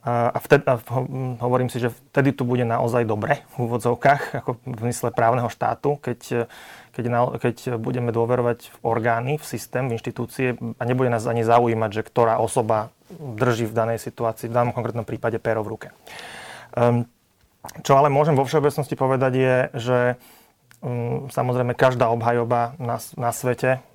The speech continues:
má právo na to, e, má právo na to spochybňovať nezaujatosť, e, ktoréhokoľvek orgánu činného v trestnom konaní. Takže keď sa m-, keď sa mi javí nejaký, nejaká osoba alebo dokonca nejaký úrad ako zaujatý, z nejakých,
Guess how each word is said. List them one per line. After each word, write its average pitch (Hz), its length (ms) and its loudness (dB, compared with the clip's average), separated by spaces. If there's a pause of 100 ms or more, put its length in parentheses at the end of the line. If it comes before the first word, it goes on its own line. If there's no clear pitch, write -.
má 123 400 0
právo 120 400 0
na 117 160 0
to, 127 320 0 (400)
e, 120 240 -2
má 123 160 -2
právo 120 240 2
na 120 160 -2
to - 80 -4
spochybňovať 117 800 -4
nezaujatosť, 120 760 0 (100)
e, - 20 -12 (680)
ktoréhokoľvek 120 560 0
orgánu 120 240 -4
činného 120 240 -8
v - 80 -16
trestnom 127 240 -6
konaní. 123 560 -6
Takže 117 400 -4 (400)
keď - 320 -4
sa 120 200 -4
m-, 120 240 -6
keď 120 100 -4
sa 131 140 -4
mi 117 80 -2
javí 120 260 2
nejaký, 117 600 -4
nejaká 123 320 -4
osoba 117 480 0
alebo 113 240 -2
dokonca 117 360 -8
nejaký 117 280 -6
úrad 117 240 -2
ako 117 200 -6
zaujatý, 120 680 -2
z - 240 -20
nejakých, - 200 -12